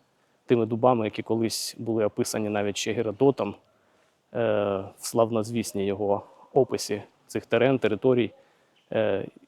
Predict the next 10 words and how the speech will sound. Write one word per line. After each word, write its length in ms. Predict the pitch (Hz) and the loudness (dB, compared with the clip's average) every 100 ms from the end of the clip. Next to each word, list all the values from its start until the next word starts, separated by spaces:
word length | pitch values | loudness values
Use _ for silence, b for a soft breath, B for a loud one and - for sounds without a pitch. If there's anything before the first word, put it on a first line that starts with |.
| - | -12
які 360 | 127 120 139 120 | -6 -2 2 4
він 140 | 113 | 4
називав 360 | 110 117 117 104 | 2 4 4 6
Гілеєю. 580 | 131 123 107 98 110 - _ _ | 4 6 4 4 -2 -10 _ _
Гілея — 400 | 113 120 127 120 | -6 0 2 2
це 160 | 110 104 | 0 -6
з 80 | 107 | 0
грецької 480 | 123 - - 104 - | 0 0 -2 -2 -2
лісові 380 | 123 - 117 117 | -4 -2 0 0
землі, 420 | 120 117 98 - | 2 2 2 -8